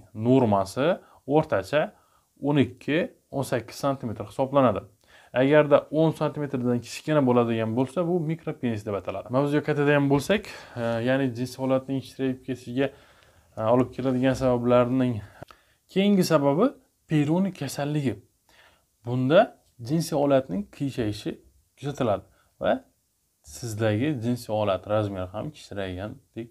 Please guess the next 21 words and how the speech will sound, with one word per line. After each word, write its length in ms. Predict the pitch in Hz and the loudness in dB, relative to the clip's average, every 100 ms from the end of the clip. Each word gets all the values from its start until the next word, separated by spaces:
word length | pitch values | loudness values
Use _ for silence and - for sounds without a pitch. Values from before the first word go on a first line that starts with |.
| - | -12
ko'rinadi. 400 | 107 107 101 87 _ _ - - _ _ _ | -6 -4 -4 -6 _ _ -20 -20 _ _ _
Bu 200 | 113 131 143 | -6 -2 0
ham 240 | 147 156 208 _ _ _ 135 | 0 0 -2 _ _ _ -10
jinsiy 200 | 139 139 | -6 0
holatning 340 | 135 135 139 131 | 2 2 0 -6
kichayishiga 520 | - 123 120 104 110 | -2 -2 -2 -6 -6
sabab 240 | 113 120 123 | -2 -2 2
bo'ladi. 240 | 127 107 - _ | 4 2 0 _
Peyronie 380 | 156 170 202 202 185 | 2 4 6 4 2
kasalligi 500 | 151 156 147 143 139 143 | -2 0 0 0 0 2
bu, 140 | 254 262 - | 2 2 -4
ha, 160 | 123 120 110 | -4 -4 -2
jinsiy 260 | 170 - 156 | -4 -2 0
holatning 460 | 160 156 - 208 - | 2 0 -2 -6 -4
qiyshayishi, 600 | 165 139 160 160 - 139 101 _ _ _ _ _ _ - | -6 -2 0 0 -2 -4 -4 _ _ _ _ _ _ -6
ya'ni 200 | 127 170 254 _ - - _ _ | -4 -2 -6 _ -20 -20 _ _
fibroz 340 | - 135 156 151 | -6 0 0 0
to'qima 340 | 127 - 107 - 127 | -6 -4 -6 -4 -2
o'sib, 260 | 123 - 254 - _ _ _ _ | -2 2 0 -2 _ _ _ _
kavernous 400 | - 135 143 143 123 | 0 2 2 0 -2
tanachaga 440 | 127 123 123 110 | -4 -2 -4 -4